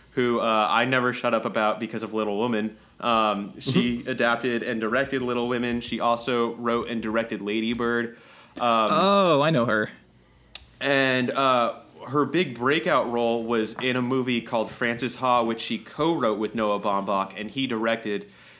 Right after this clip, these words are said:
Speaker 1: And, uh, I watched it, like, in the last, uh, week, and it's so good. It's so good. It's on Netflix. Uh,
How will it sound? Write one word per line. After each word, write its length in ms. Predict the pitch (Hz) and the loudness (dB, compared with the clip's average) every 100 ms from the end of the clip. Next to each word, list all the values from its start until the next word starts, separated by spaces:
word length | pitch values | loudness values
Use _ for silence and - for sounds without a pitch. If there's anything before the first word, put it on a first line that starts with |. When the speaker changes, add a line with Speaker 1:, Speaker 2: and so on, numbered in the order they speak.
| - | -8
Speaker 1:
And, 280 | 110 110 110 | -2 0 2
uh, 300 | 107 101 95 - - - _ | 2 2 0 -10 -20 -20 _
I 160 | 127 131 | 0 2
watched 420 | 135 139 139 131 | 4 2 2 -2
it, 220 | 120 110 | -4 -4
like, 200 | 123 110 | -2 -2
in 60 | 117 | 0
the 80 | 113 | 0
last, 460 | 113 107 - - _ 107 | 0 -2 -10 -18 _ -6
uh, 360 | 110 101 95 104 | -2 0 -2 -6
week, 420 | 117 113 107 - 107 | -4 -2 -2 -6 -4
and 200 | 104 120 | -2 -2
it's 220 | 151 - | -4 -6
so 540 | - - 123 123 123 | -8 -8 -4 -2 -2
good. 440 | 120 117 110 95 - - - | 0 0 0 -2 -10 -12 -6
It's 160 | 131 | -6
so 280 | - 139 135 | -2 2 2
good. 340 | 135 127 127 123 | 2 0 0 -2
It's 160 | 127 | -4
on 220 | 135 135 123 | -2 0 0
Netflix. 600 | 120 - 135 127 - - - - - _ | -2 -2 -4 -4 -6 -12 -20 -20 -20 _
Uh, 380 | 131 117 107 | 0 2 2